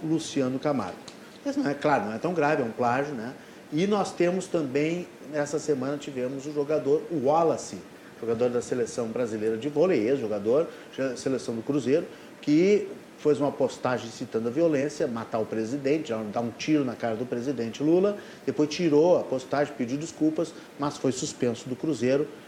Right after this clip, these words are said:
Hein, Karen Mello? Que, que, que fita, né? Que, que,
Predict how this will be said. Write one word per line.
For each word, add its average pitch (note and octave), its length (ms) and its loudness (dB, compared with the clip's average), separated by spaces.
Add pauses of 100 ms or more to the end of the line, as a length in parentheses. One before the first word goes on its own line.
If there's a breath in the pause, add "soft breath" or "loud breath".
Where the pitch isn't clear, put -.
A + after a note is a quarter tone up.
(200 loud breath)
Hein, C3 100 -4
Karen C#3+ 280 2
Mello? B2+ 260 0 (880)
Que, C3+ 120 -2
que, A2 640 0 (1040)
que A#2+ 180 -2
fita, - 480 0
né? A#2 260 -4
Que, A2+ 300 -2
que, G#2 180 -6